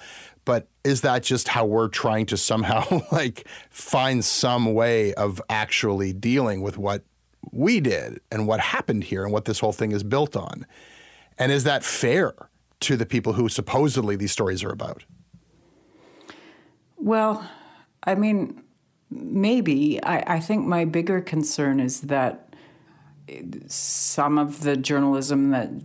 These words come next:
Speaker 2: that's done is a way of justifying what's happened.
Speaker 1: Mm-hmm.
Speaker 2: And even if that's not the intention, I think w-, one of the problems I have with The Secret Path is that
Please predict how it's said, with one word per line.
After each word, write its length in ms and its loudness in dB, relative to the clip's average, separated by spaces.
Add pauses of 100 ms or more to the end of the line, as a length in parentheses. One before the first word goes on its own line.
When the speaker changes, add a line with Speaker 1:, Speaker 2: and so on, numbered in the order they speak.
Speaker 2:
that's 280 -2
done 360 2
is 180 0
a 100 0
way 760 0
of 260 -4
justifying 1000 -4 (800)
what's 300 -2
happened. 640 -6 (460)
Speaker 1:
Mm-hmm. 260 2 (160)
Speaker 2:
And 560 2 (220)
even 480 2
if 220 2
that's 340 0
not 500 2
the 480 -2
intention, 880 0
I 220 -2
think 640 -2 (920)
w-, 440 -4
one 200 2
of 100 0
the 80 0
problems 480 0
I 140 2
have 540 0
with 440 -4
The 100 0
Secret 500 -6
Path 520 -2
is 200 -4
that 300 -2